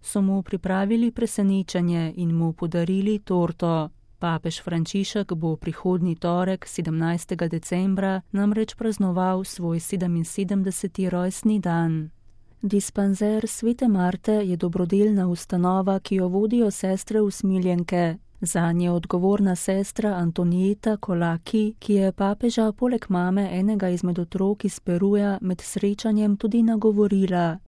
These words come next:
Spomnila je na zgodovino dispanzerja, ki je dolga že preko devetdeset let.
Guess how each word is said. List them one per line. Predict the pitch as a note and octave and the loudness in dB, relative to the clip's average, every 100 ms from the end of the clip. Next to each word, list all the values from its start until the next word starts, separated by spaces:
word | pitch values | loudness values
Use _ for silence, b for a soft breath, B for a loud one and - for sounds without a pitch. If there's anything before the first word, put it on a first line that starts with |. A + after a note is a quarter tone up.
| _ | _
Spomnila | - - F3 E3+ F3 F3 F3 | -12 -4 0 2 2 2 0
je | F3 | 0
na | F3 F3 | 0 0
zgodovino | E3+ F#3 F3 F3+ G#3 F#3 E3 | 0 -2 0 2 4 4 2
dispanzerja, | E3+ E3 - E3+ F3 F3+ F#3 F#3+ F#3 - | -2 -4 -4 -2 0 0 2 2 0 -2
ki | F3 | -2
je | E3+ | -2
dolga | D#3+ E3+ E3+ E3+ F3+ | 0 0 0 0 -2
že | F3 F3+ | 0 -2
preko | F3 G3 G3+ G#3 | 0 -2 0 -2
devetdeset | F#3+ F#3 F#3+ G#3+ A3 - F#3+ - | 0 0 0 2 0 0 -4 0
let. | F3+ F3 D#3+ - | 2 2 0 -6